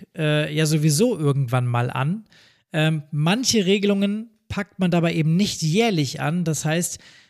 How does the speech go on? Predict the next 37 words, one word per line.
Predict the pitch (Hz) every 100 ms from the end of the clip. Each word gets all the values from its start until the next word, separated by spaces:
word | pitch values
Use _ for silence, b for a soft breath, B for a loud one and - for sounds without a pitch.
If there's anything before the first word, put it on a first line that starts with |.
| B
überleg | 185 160 196 -
dir | 156
gut, | 175 269 - - _ _ _
bereite | - 175 -
das | 165
strategisch | - 160 175 170 160
vor, | - 180 202 214 -
was | 147 151 180 - -
ist | - 175 -
bei | 156
dir | 143 151 165 170 156
mal | 147 147
wieder | 165 165
zur | 165
Diskussion | 151 - 143 147 190
zu | 208
stellen. | 175 165 165 160
Und | 160 B B B
allein | - 156 202
schon, | 185 180
dass | 147
wir | 170
diskutiert | 226 - 180 - 226
haben, | 196 185 165
heißt | 147 180 -
ja | 151
auch, | 160
dass | - 143
du | 160
mit | 151
den | 147
Kolleginnen | - 139 151 151 139
und | 131
Kollegen | 139 147 147
im | 135
Verein | - 151 147
diskutierst. | 131 147 - 196 226 -